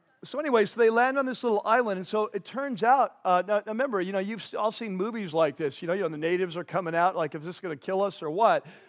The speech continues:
But it turns out in verse two that they, they showed us unusual kindness. And so they start building a fire for us and welcoming us 'cause it's still rainy and cold. They've been in this, this storm for the last two weeks. It's still the tail end of this thing. <coughs> So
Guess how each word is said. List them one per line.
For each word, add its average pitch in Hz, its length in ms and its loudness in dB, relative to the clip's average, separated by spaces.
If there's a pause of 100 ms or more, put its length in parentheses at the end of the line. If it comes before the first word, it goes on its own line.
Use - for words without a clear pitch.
(240)
But 214 120 4
it 202 100 2
turns 254 340 2
out 226 160 6
in 202 80 0
verse 190 400 -2
two 262 240 -6
that 180 160 -2
they, 202 260 2
they 180 160 -2
showed 202 260 -2
us 175 120 -10
unusual 190 540 -4
kindness. 160 640 -6
And 151 100 -12
so 180 240 -2 (300)
they 233 100 0
start 220 300 -2
building 214 320 2
a 160 40 2
fire 196 400 2
for 170 260 0
us 170 120 -8
and 165 140 -6
welcoming 180 340 2
us 160 80 -12
'cause 190 140 -10
it's 170 80 -14
still 240 180 0
rainy 202 380 -2
and 175 120 -6
cold. 196 360 0
They've 156 100 0
been 175 140 0
in 233 80 -2
this, 220 240 -6 (260)
this 196 160 -2
storm 247 320 0
for 180 60 -10
the 190 60 0
last 190 280 0
two 208 120 -6
weeks. 226 280 -8
It's - 160 -10
still 233 280 -4
the 208 100 -2
tail 180 400 0
end 185 160 -4
of 151 80 -2
this 139 180 -10
thing. 131 220 -2
<coughs> - 20 -20 (1200)
So 247 380 4